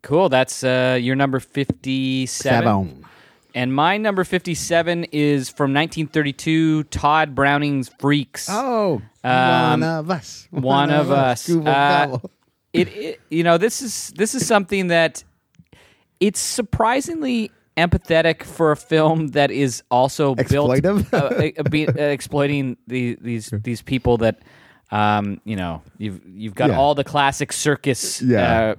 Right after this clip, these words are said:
Speaker 1: you know,
Speaker 2: freaks.
Speaker 1: qu-, quote unquote freaks. But there i-, there is a heart on it, and, and the movie is definitely, like, getting you to empathize.
Speaker 2: Mm-hmm.
Speaker 1: So when the horror is turned on,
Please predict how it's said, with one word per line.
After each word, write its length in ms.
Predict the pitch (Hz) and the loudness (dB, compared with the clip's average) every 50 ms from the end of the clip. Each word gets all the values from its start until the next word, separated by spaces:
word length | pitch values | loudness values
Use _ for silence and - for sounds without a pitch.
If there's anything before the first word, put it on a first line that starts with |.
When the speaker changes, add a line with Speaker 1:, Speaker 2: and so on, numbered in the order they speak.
| - - | -6 -4
Speaker 1:
you 100 | 123 123 | 0 2
know, 60 | 120 | 2
Speaker 2:
freaks. 340 | 113 104 - - - - - | 2 2 0 -4 -8 -10 -8
Speaker 1:
qu-, 220 | 80 - - 131 120 | -8 -8 -8 -8 -12
quote 340 | - - - - 135 131 120 | -16 -18 -6 0 0 2 2
unquote 260 | 113 - 120 113 107 | 2 0 -2 -2 -2
freaks. 500 | - - - 139 139 135 117 - - - - - - - - - - - - | -2 -2 2 4 4 4 2 0 -6 -14 -16 -18 -20 -20 -20 -20 -10 -2 0
But 140 | 170 - | 0 2
there 140 | - 190 196 214 | 2 2 2 0
i-, 80 | - - | 0 0
there 160 | 165 190 220 | 0 0 0
is 120 | 262 214 | 0 0
a 100 | 208 165 147 | 0 0 2
heart 240 | 165 180 190 185 | 2 2 2 4
on 180 | 170 156 156 147 | 4 2 2 2
it, 160 | 147 147 - | 0 -2 -2
and, 180 | - 156 160 135 | -2 -2 -2 -2
and 140 | 147 160 160 | 0 0 2
the 40 | 156 | 2
movie 300 | 175 220 233 254 202 160 | 2 0 0 0 0 0
is 140 | 147 131 113 | 0 -2 -2
definitely, 360 | - 156 165 165 180 160 151 139 | -2 -2 -2 0 0 -2 0 2
like, 360 | 131 127 120 117 107 - - _ - - - _ - 117 | 2 2 2 0 -2 -4 -12 _ -20 -20 -20 _ -18 -4
getting 340 | 110 147 147 160 175 165 | 0 0 0 0 0 0
you 140 | 156 147 139 131 | 2 2 2 2
to 120 | 131 131 | 2 2
empathize. 840 | 117 131 143 143 131 139 - 135 123 117 113 113 110 110 107 104 131 117 | 2 0 0 0 -2 0 0 2 2 4 4 4 2 2 0 0 -2 -2
Speaker 2:
Mm-hmm. 240 | 135 139 104 82 76 | -2 -2 -2 -4 -6
Speaker 1:
So 220 | - - 170 156 | -6 -2 -2 0
when 420 | 139 123 131 156 165 185 202 220 208 | 0 0 0 0 2 0 0 0 0
the 100 | 196 147 | 0 2
horror 400 | 107 - 170 175 185 180 175 160 | 2 2 2 2 4 4 4 4
is 140 | 143 131 - - | 2 0 -2 -4
turned 340 | - 165 156 147 135 127 | -2 0 2 2 2 2
on, 540 | 131 131 139 147 135 113 98 92 90 87 85 | 2 4 4 4 2 2 0 -4 -6 -10 -12